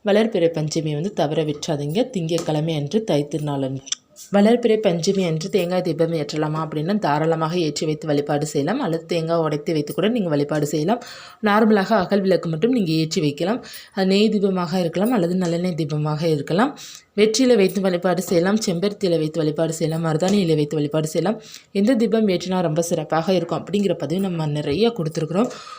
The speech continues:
ஒவ்வொரு தீபத்திற்கும் ஒவ்வொரு பலன் நமக்கு இருக்குது. தை திருநாளன்று தைப்பொங்கல் வைக்கிறோம் இல்லையா, அது வந்து, அ, பஞ்சமி விரதம் இருப்பவர்கள்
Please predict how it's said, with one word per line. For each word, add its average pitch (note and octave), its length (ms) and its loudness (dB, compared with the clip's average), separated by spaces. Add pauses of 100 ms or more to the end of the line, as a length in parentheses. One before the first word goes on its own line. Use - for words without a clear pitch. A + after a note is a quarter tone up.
(120)
ஒவ்வொரு G#3+ 360 6
தீபத்திற்கும் G3+ 640 0
ஒவ்வொரு E3+ 520 2
பலன் D#3+ 240 4
நமக்கு E3 360 2
இருக்குது. D3+ 520 0 (840)
தை A3 260 4
திருநாளன்று G3+ 800 2 (320)
தைப்பொங்கல் G3+ 580 4
வைக்கிறோம் D#3+ 500 2
இல்லையா, D#3+ 320 2
அது F3 260 2
வந்து, F#3 340 0
அ, F3+ 60 0 (340)
பஞ்சமி F#3 420 2
விரதம் F#3 280 2
இருப்பவர்கள் D#3+ 540 2